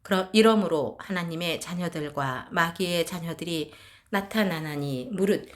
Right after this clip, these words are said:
의를 행치 아니하는 자나 또는 그 형제를 사랑치 아니하는 자는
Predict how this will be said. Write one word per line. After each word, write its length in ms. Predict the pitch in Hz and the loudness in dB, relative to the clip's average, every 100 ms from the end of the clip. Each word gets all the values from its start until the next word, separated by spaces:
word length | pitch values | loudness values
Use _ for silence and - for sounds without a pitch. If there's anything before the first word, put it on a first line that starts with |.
| - _ - | -20 _ 4
의를 320 | 214 226 240 | 8 8 8
행치 400 | 262 240 247 233 | 6 2 2 0
아니하는 480 | 202 180 175 170 160 | 0 -2 -4 -4 -6
자나 460 | - 156 143 135 - | -8 -8 -8 -8 -2
또는 320 | 202 190 185 | 0 0 0
그 160 | 185 | 0
형제를 440 | 196 254 247 240 240 | 2 2 4 4 2
사랑치 480 | 240 233 240 - 190 | 0 -4 -4 -4 -4
아니하는 440 | 165 170 160 156 | -4 -4 -6 -6
자는 420 | 151 151 170 156 | -6 -6 -8 -10